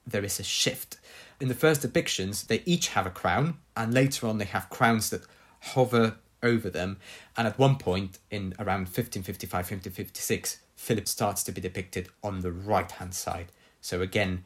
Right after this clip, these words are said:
both in his physical position in court ceremonies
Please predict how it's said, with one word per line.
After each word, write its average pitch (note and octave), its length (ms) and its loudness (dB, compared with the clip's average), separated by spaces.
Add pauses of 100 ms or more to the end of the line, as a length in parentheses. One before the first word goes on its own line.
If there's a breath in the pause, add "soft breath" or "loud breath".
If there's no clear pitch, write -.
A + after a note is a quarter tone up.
both C#3 300 8
in A#2+ 300 2
his - 240 -2
physical B2 800 4
position G2 580 2 (260)
in G2+ 180 -6
court A2+ 260 0
ceremonies F#2 520 -2